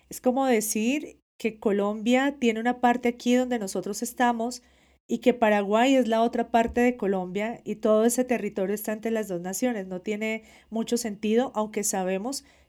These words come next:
que siempre estas divisiones políticas de las naciones tienen que ver con economía, ¿verdad?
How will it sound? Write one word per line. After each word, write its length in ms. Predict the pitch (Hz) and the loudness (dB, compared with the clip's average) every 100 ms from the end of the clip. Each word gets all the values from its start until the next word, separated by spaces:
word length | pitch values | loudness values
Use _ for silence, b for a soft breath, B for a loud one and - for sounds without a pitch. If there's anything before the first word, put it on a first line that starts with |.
| _ | _
que 140 | 220 | -2
siempre 440 | 220 208 208 247 247 | 0 -2 0 2 2
estas 320 | 254 254 240 | 2 0 2
divisiones 760 | 269 247 202 - 220 208 214 - | 2 2 0 -2 -2 -2 -2 -2
políticas 560 | 233 202 190 208 240 | -2 -2 -6 -6 -4
de 80 | 233 | -2
las 160 | 214 196 | -2 -4
naciones 420 | 185 190 175 190 | -6 -6 -6 -6
tienen 240 | 214 214 | -6 -6
que 140 | 214 208 | -4 -4
ver 180 | 202 | -4
con 160 | 208 220 | -6 -8
economía, 600 | 214 214 180 175 180 170 | -8 -10 -10 -8 -8 -8
¿verdad? 340 | 165 160 170 | -8 -8 -8